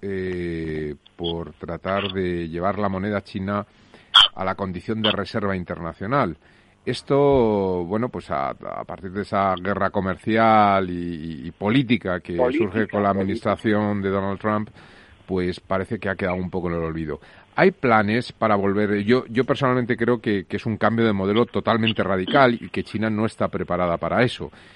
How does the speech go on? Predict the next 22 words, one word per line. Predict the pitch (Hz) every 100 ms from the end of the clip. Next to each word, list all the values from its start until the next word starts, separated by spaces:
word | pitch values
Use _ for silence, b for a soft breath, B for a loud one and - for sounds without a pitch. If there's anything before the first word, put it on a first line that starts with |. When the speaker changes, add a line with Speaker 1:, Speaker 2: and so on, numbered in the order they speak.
| b -
Speaker 1:
Eh, | 80
yo | 82 92
creo | 101 104
que | 110
iba | 101
dentro | 104 101 101
de | 98
ese | -
esquema | 92 - 104 101
en | 101
el | 90
que | 90
tenían | 87 95
que | 90 87
convertir | 92 90 - 98 87
desde | 87 98 92 90
la | 87
po-, | - 82
desde | 80 87 82 90
la | 87 82
política | - 90 104
económica | 95 98 104 101 - 90